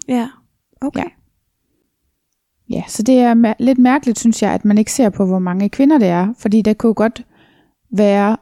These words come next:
Speaker 2: at en kvinde kun får én behandling. Det kunne også være, at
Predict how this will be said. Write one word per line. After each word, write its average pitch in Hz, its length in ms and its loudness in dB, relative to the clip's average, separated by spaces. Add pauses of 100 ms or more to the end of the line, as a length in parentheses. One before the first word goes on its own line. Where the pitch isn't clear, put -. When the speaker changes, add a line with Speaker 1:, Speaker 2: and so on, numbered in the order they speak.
Speaker 2:
at 202 120 -2
en 240 180 4
kvinde 214 260 0
kun 208 180 -2
får 185 120 -4
én 277 220 2
behandling. 202 420 0
Det 208 80 -2
kunne 202 160 -2
også 202 200 -2
være, 196 380 0
at 190 160 -6